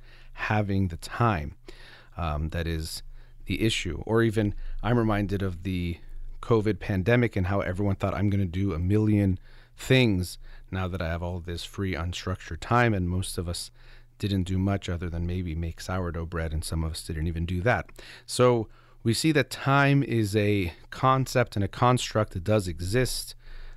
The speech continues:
Uh, you know, I'm not getting into, like, the metaphysics of it, but it is something that we can make into a lot of different things. And so if we think we don't have enough time, often we need to take a closer look at what we do, and she actually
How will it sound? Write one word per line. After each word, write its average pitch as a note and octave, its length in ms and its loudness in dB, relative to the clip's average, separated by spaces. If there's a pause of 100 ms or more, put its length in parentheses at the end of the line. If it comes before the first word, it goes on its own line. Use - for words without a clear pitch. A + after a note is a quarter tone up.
(120)
Uh, D#2+ 120 -8
you E2 120 -4
know, E2 60 -4
I'm E2 100 -2
not E2 140 0
getting E2+ 200 -2
into, D#2+ 180 -8
like, - 100 -12
the - 60 -6
metaphysics G2 720 -2
of D2+ 160 -4
it, D#2 160 -8
but - 200 -6 (440)
it G2+ 160 0
is G#2 80 0
something A2+ 420 2
that G2 160 0
we G#2 220 0
can G2+ 560 -2 (400)
make B2+ 540 2 (400)
into G#2 460 2
a - 20 2
lot G2+ 200 2
of G2 100 0
different F2 320 -4
things. D2 360 -8
And D2+ 120 -6
so F#2 140 -4
if - 140 -6
we F#2 60 -6
think - 280 -2
we G#2 80 0
don't G2 140 2
have G2 160 -2
enough E2 200 -2
time, B2 420 2 (600)
often G2 500 -4
we F#2 100 -2
need F#2+ 200 0
to - 120 -8
take - 220 -6
a F2+ 60 -8
closer G2 380 -4
look G#2+ 220 -2
at A2 60 -2
what F2+ 120 -4
we F2 100 -4
do, F#2 220 -2
and G#2+ 100 2
she F2+ 160 -6
actually E2+ 340 -6